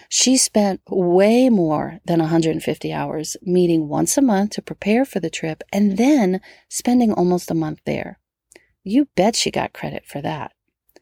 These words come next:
And both of my kids started their own businesses their senior year.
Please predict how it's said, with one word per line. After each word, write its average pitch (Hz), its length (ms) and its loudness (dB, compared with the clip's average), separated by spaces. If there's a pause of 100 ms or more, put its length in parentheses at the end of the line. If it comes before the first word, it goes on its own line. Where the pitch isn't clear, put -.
(400)
And 220 140 4
both 240 220 2
of 302 60 6
my 277 140 4
kids 220 280 0
started 196 320 0
their 180 140 -2
own 175 140 0
businesses 180 540 -4
their 180 140 -6
senior 170 360 -4
year. 190 420 -2